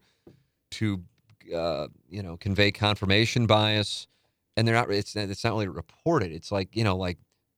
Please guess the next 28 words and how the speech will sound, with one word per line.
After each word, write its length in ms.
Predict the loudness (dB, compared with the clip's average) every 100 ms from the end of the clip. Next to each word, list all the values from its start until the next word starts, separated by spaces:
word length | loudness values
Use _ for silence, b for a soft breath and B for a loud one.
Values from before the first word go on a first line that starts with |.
| _
"Check 280 | -2 0 2
out 160 | 0
this 140 | -2 -6
clip 260 | -2 -2
of 180 | -2 -2
Don 360 | 2 2 2 2
Lemon 280 | 4 2 0
giving 260 | -2 -2
his 220 | 0 -2
opinion 400 | -2 -2 0 0
last 360 | 2 0 0 -2
night," 260 | 0 0 0
or, 240 | 0 0
you 140 | 0
know, 280 | 0 0 -2 _ _ _ _ -2
"Look 200 | -2 0
what 120 | -2
Hannity 420 | 2 2 2 -2
has 220 | -2 -2 -4
to 100 | -6
say 260 | -2 0
about 240 | 0 -4 -8
the 60 |
Kamala 380 | -6 -2 -2 0
Harris 320 | 0 0 -2
sugge-, 300 | -6 -4 -2
uh, 140 | -2 -4
selection." 480 | 0 0 0 -4